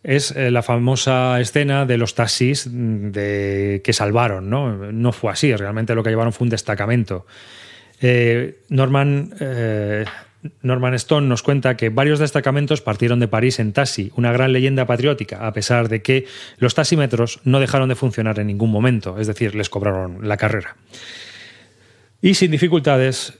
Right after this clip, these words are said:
no sin dificultades, consiguieron contener aquella ofensiva, pero Kluck trasladó a dos de sus regimientos desde su propio flanco, el general del primer ejército alemán, hacia el lado derecho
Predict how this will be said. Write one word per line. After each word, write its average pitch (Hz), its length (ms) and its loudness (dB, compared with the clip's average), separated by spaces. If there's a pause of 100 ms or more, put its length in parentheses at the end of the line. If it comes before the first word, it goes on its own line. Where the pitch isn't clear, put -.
(140)
no 175 140 4
sin 147 160 2
dificultades, 127 640 2
consiguieron 127 680 2
contener 117 420 2
aquella 104 320 0
ofensiva, 95 680 -2
pero 120 260 0
Kluck 170 320 2
trasladó 123 580 2
a 113 60 0
dos 139 180 2
de 165 80 0
sus 185 160 2
regimientos 139 480 0
desde 104 220 0
su 107 120 0
propio 110 280 0
flanco, 104 500 -2
el 98 100 -8
general 104 300 -2
del 104 120 0
primer 107 260 0
ejército 110 320 0
alemán, 113 400 2 (920)
hacia 160 340 4
el 143 140 4
lado 131 240 4
derecho 127 580 0